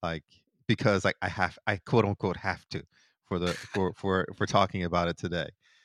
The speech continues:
Speaker 2: Uh-huh.
Speaker 1: And, uh, I just felt so conflicted about, like, who he is as a person and listening to it that, um, n-, like, now I just can't listen to it. And it's, and it's a, it's a, I listen to, like, Miles Davis and all these other horrible people.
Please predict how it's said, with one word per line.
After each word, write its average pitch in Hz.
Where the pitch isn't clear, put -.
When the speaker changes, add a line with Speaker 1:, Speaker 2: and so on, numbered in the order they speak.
Speaker 2:
Uh-huh. 92
Speaker 1:
And, 90
uh, 82
I 139
just 196
felt 127
so 147
conflicted 110
about, 87
like, 85
who 123
he 120
is 107
as 90
a 78
person 101
and 90
listening 98
to 92
it 87
that, 85
um, 82
n-, 90
like, 90
now 90
I 131
just 147
can't 135
listen 113
to 85
it. -
And 156
it's, -
and 139
it's 139
a, 127
it's 120
a, 107
I 110
listen 135
to, 127
like, 101
Miles 104
Davis 107
and 95
all 107
these 95
other 135
horrible 87
people. 90